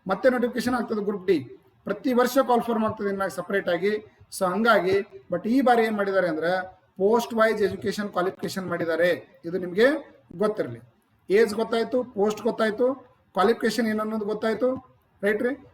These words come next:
ಅಪ್ಲಿಕೇಶನ್ ಆಗ್ತಕ್ಕಂಥ ಡೇಟ್ ಏನಾಗಿದೆ? ಜನವರಿ ಇಪ್ಪತ್ಮೂರರಿಂದ ಫೆಬ್ರವರಿ ಇಪ್ಪತ್ತೆರಡರವರೆಗೆ ಅಪ್ಲಿಕೇಶನ್ ಹಾಕ್ತಾರೆ. ನೋಟಿಫಿಕೇಶನ್ ಇದೆ, ಡಿಸೆಂಬರ್ ಲಾಸ್ಟ್ ವೀಕಲ್ಲಿ ನೋಟಿಫಿಕೇಶನ್ ಆಗ್ತಾ ಇದೆ. ಡಿಸೆಂಬರ್ ಲಾಸ್ಟ್ ವೀಕಲ್ಲಿ ನೋಟಿಫಿಕೇಶನ್ ಆಗ್ತಾ ಇದೆ. ಇದು ನೋಟಿಫಿಕೇಶನ್ ಅಲ್ಲ, ಇದು only ಶಾರ್ಟ್ ನೋಟಿಸ್ ಇದು ಅಷ್ಟೇ,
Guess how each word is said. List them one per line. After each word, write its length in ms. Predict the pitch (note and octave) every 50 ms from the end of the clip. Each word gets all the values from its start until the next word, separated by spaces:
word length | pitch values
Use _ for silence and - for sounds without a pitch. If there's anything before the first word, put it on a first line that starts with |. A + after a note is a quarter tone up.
| _ _
ಅಪ್ಲಿಕೇಶನ್ 480 | D#3 D#3+ - A#3+ A3 A3+ A3+ G3+ A#3+ A3
ಆಗ್ತಕ್ಕಂಥ 420 | A3 - - - G#3 B3+ A#3 G#3
ಡೇಟ್ 340 | G#3+ F#3 E3+ G3 A#3 B3 B3+
ಏನಾಗಿದೆ? 680 | A#3 A3+ A3+ A3 A3 G#3+ A3+ A#3+ B3+ C#4 D4+ - - _ _ _ -
ಜನವರಿ 460 | C3+ C#3 F3 F#3+ A3+ B3 B3 A#3+ A#3+ A3
ಇಪ್ಪತ್ಮೂರರಿಂದ 640 | G3 - A3+ A3+ A3 - A3 G#3 G#3 G3+ G3+ G3+ A#3
ಫೆಬ್ರವರಿ 440 | A3 G3 F#3 F3 F#3+ A#3 A#3+ A#3+ A#3
ಇಪ್ಪತ್ತೆರಡರವರೆಗೆ 760 | G3+ - - - - G#3+ G3+ G3 G3 G3 G3 F#3 F#3+ A3+ B3+ D4 D4 - - - - _ _ -
ಅಪ್ಲಿಕೇಶನ್ 480 | - - A3+ A3 G#3+ A3 - A3+ A3
ಹಾಕ್ತಾರೆ. 540 | G#3 G#3 G#3 - A#3+ A3+ A#3+ B3+ C4 - - - _ _ _ E3
ನೋಟಿಫಿಕೇಶನ್ 600 | E3+ F#3+ - C#4+ A#3 A3 B3+ A#3 - B3+ A#3+ A3+
ಇದೆ, 200 | G3+ G#3 B3 B3+
ಡಿಸೆಂಬರ್ 500 | G#3 G3+ G3+ - A#3+ A#3 A3+ A3+ A3+ G3+
ಲಾಸ್ಟ್ 400 | F#3+ F#3 G3+ A#3+ B3+ B3 - A#3
ವೀಕಲ್ಲಿ 400 | A#3 A3 - A3+ G#3 A3+ B3+ C4+ D4+ - - _ _ _ -
ನೋಟಿಫಿಕೇಶನ್ 480 | F3+ F#3+ A#3 A3 - G#3 G3 A#3+ B3
ಆಗ್ತಾ 340 | A#3+ B3 B3 - - A3+ G3+
ಇದೆ. 320 | F3 D3 A#2 - - _ _ _ _ _ _ _ -
ಡಿಸೆಂಬರ್ 360 | F3 F3 - G#3+ G#3 G#3+ G3+
ಲಾಸ್ಟ್ 280 | G3 G3 G3 F#3+ F#3+ G#3
ವೀಕಲ್ಲಿ 200 | G3 - G3+ F#3
ನೋಟಿಫಿಕೇಶನ್ 420 | F#3 F#3+ G3+ - F#3+ - - G3+
ಆಗ್ತಾ 220 | F#3+ F3+ - -
ಇದೆ. 500 | F#3 F3+ F#3+ G#3+ A#3 B3+ - - _ _ _ _
ಇದು 120 | F3 F#3 G3
ನೋಟಿಫಿಕೇಶನ್ 580 | F3+ F3 F#3 A#3+ A3 - B3 G#3 - A3 G#3
ಅಲ್ಲ, 140 | G#3 G#3+ G#3
ಇದು 260 | G3 F3+ E3 E3 E3+
only 240 | F3+ G#3 A3 B3 A#3+
ಶಾರ್ಟ್ 380 | - - G3 G3 G#3 G#3 G#3 -
ನೋಟಿಸ್ 320 | F#3+ F#3 - A#3 A3 G#3+
ಇದು 140 | G3+ E3+ F3
ಅಷ್ಟೇ, 260 | D#3 - - G3 D#3